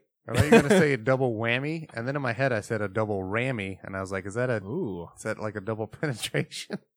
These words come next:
Speaker 2: A double Rami Malek.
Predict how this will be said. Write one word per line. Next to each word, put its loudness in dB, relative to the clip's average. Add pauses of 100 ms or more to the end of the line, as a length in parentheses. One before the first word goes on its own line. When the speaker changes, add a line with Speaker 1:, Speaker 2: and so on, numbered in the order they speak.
(960)
Speaker 2:
A -8
double -2
Rami -2
Malek. 0